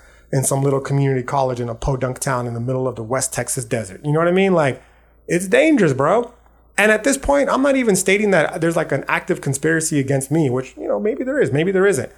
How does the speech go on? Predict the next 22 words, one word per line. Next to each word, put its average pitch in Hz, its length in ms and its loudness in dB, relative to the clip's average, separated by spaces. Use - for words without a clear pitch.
Because 185 320 4
they 185 80 2
wouldn't 220 300 4
even 170 320 4
need 202 260 2
the 202 80 0
C 170 260 0
I 143 80 4
A 127 180 -2
to 131 60 -6
come 143 260 -2
off 143 320 0
me 135 80 0
like 123 160 -2
they 131 80 -4
did 127 220 -2
with, 123 180 -4
hit 151 160 -4
with 127 160 -4
Kennedy, 120 340 -2
bro. 139 340 -2
They, 165 140 4